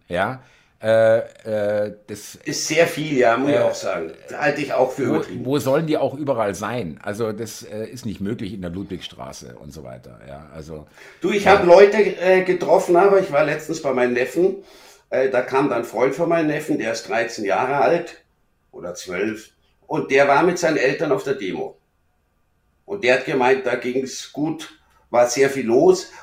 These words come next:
Speaker 2: Und sie wurde wohl nach kurzer Zeit, wie man auch aus, aus den Medien mitbekommen hat, wurde halt abgebrochen,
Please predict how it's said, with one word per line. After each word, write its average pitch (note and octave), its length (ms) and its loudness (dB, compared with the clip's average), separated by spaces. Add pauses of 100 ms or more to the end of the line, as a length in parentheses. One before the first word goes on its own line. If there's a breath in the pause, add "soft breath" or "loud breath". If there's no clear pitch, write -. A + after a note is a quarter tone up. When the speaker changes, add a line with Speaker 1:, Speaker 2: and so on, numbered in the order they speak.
(120 loud breath)
Speaker 2:
Und E3 240 0
sie E3 160 -2
wurde D#3+ 280 4
wohl D3+ 160 2
nach D3 160 0
kurzer D3+ 380 2
Zeit, B2 360 2
wie C3 100 2
man B2 140 6
auch A2+ 180 0
aus, A#2+ 200 -4
aus A#2+ 160 -10
den A#2 100 -6
Medien A#2+ 300 0
mitbekommen A2 480 -2
hat, G#2 180 -2
wurde G#2 220 -2
halt G2 160 2
abgebrochen, G#2+ 840 -4